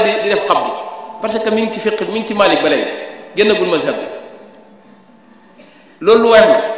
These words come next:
waaye saddu bi ñu def it day gis ñoo xam dañuy bëgg ñëw ne nu léegi lii wérut, fekk nag man li ma jàpp mooy moo gën a wér xabdu bii nii. Ah, saddu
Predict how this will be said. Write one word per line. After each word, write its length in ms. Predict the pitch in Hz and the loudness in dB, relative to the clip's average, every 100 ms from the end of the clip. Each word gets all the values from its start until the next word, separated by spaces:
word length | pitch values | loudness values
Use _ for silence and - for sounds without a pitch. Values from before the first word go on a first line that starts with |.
| - - - - | -8 -12 -14 -8
waaye 260 | 156 196 - | 2 6 8
saddu 320 | - 269 254 | 6 4 4
bi 100 | 254 294 | 4 6
ñu 80 | |
def 140 | 302 233 | 6 6
it 120 | 196 | 4
day 180 | 262 277 | 2 2
gis 160 | 262 | 2
ñoo 100 | 254 240 | 2 2
xam 120 | 233 | 0
dañuy 200 | 247 254 262 | 0 -2 -2
bëgg 120 | 240 | -4
ñëw 140 | 220 214 | -2 0
ne 80 | 214 | 2
nu 100 | 220 | 2
léegi 240 | 214 220 196 | 2 2 0
lii 220 | 208 214 | -2 -2
wérut, 280 | - 180 - - - | 0 -2 -4 -12 0
fekk 220 | 254 254 | 0 2
nag 180 | 226 220 220 220 | -2 -4 -6 -4
man 240 | 202 214 | -2 0
li 80 | 220 | 0
ma 100 | 247 | 0
jàpp 160 | 240 208 | 0 0
mooy 120 | 202 185 | -2 -2
moo 200 | 208 247 | -4 -2
gën 120 | 233 | 0
a 40 | 226 | 2
wér 160 | 196 247 - - - - - - - - - | 2 0 -4 -10 -14 -16 -20 -20 -20 -20 -8
xabdu 300 | - 180 202 | -4 -2 -4
bii 140 | 170 170 | -6 -6
nii. 160 | 135 135 - - - - - _ _ _ - - - - - - _ _ _ - | -6 -10 -18 -20 -20 -20 -20 _ _ _ -20 -20 -20 -20 -20 -20 _ _ _ -6
Ah, 200 | 135 139 | -2 0
saddu 420 | 220 - 240 | 2 2 2